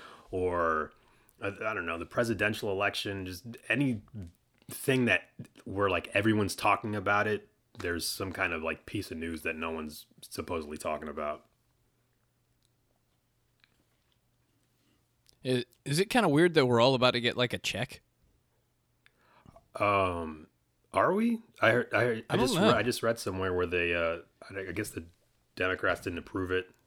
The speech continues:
Speaker 1: didn't approve the bill or whatever. I mean, I'm sure it'll happen eventually, but <clears throat> no, it's not weird. They did that in two thousand eight. I think I got, like, a seven hundred and eighty dollar check in, in two thousand eight, I think.
Speaker 2: Really? I don't remember.
Speaker 1: You don't remember that?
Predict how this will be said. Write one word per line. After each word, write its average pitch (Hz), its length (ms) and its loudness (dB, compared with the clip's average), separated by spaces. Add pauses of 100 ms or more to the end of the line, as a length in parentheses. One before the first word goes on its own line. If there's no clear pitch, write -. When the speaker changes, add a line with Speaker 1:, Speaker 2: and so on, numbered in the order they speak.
Speaker 1:
didn't 95 140 -6
approve 95 220 0
the 85 80 -4
bill 85 220 -2
or 90 100 0
whatever. 90 380 0 (460)
I 101 60 4
mean, 123 120 8
I'm 123 100 8
sure 117 180 6
it'll 98 140 4
happen 98 300 2
eventually, 87 540 -4
but 78 300 -8 (340)
<clears throat> - 360 -10
no, 147 100 4
it's 151 140 0
not 143 140 2
weird. 143 260 0
They 123 80 0
did 127 160 2
that 127 160 2
in 123 180 2
two 131 140 0
thousand 127 320 -2
eight. 131 220 -6 (720)
I 98 40 -2
think 110 120 2
I 104 80 0
got, 107 200 2
like, 101 160 0
a 92 80 -6
seven 107 440 -2
hundred 113 440 0
and 98 200 -4
eighty 110 200 -2
dollar 120 280 -4
check - 460 -6 (140)
in, 143 120 -4 (180)
in 143 140 -2
two 175 160 -4
thousand 165 380 0
eight, 190 280 -4
I 147 60 -4
think. 196 340 -8 (160)
Speaker 2:
Really? 151 380 4
I 107 60 -8
don't 87 300 -4
remember. 85 340 -4 (400)
Speaker 1:
You - 80 -6
don't 143 100 6
remember 170 200 4
that? 220 240 2